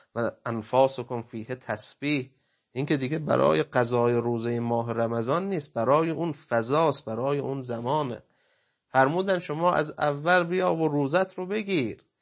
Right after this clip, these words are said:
برکتی که در این هست دیگه در جاهای دیگه نیست. تو از الان گناه نکن، چون اگر گناه کردی این روح تو مکدر می‌شه،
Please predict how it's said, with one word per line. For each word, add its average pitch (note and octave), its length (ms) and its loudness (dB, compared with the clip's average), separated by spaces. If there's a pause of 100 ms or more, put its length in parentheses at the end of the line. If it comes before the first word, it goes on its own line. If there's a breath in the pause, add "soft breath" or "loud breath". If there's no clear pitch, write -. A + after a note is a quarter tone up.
(280)
برکتی C#3 800 4
که D3 140 -8
در C3+ 160 2
این B2+ 200 -2
هست D3+ 400 -2
دیگه B2+ 180 -4
در B2+ 240 2
جاهای A2 560 -4
دیگه A2+ 280 -10
نیست. G#2+ 280 -12 (280 soft breath)
تو F#3+ 80 4
از G#3+ 260 8
الان G3+ 600 4
گناه F#3+ 520 4
نکن، D3 440 0
چون F3 200 -2
اگر E3 300 -2
گناه C#3 540 0
کردی C3+ 460 -4
این E3+ 220 -4
روح D#3+ 540 0
تو F3+ 160 -8
مکدر D#3 840 0
می‌شه، F3 560 -4